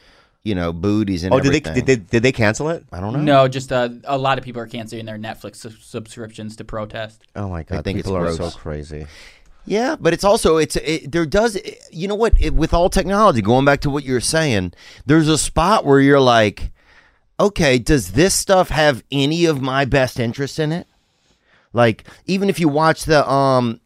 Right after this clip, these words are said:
Speaker 1: I saw this documentary last night for about twenty minutes. It's about, uh, the people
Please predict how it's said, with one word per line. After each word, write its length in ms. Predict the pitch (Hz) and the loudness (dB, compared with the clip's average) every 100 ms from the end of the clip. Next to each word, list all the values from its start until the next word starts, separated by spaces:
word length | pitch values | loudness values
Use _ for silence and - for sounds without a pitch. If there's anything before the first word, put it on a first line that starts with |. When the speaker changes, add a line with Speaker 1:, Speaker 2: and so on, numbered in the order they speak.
| - | -6
Speaker 1:
I 80 | |
saw 180 | 127 170 | 0 0
this 120 | 147 | 0
documentary 480 | 113 135 - 139 139 | 2 0 0 0 2
last 300 | 113 110 104 | 6 4 4
night 100 | 110 | -2
for 60 | 110 | -2
about 180 | 98 - | -2 -2
twenty 300 | 117 113 113 | -6 -4 -2
minutes. 400 | 104 98 90 - | -2 -2 -6 -10
It's 180 | 98 | -6
about, 560 | 107 95 95 95 87 - _ _ _ _ _ _ - | -6 -2 0 2 0 -4 _ _ _ _ _ _ -10
uh, 720 | 98 95 87 82 80 73 64 - _ _ _ - | -4 -2 -2 -4 -4 -6 -8 -14 _ _ _ -8
the 120 | 117 | -6
people 680 | - 143 - 147 143 139 | 0 -2 0 0 2 0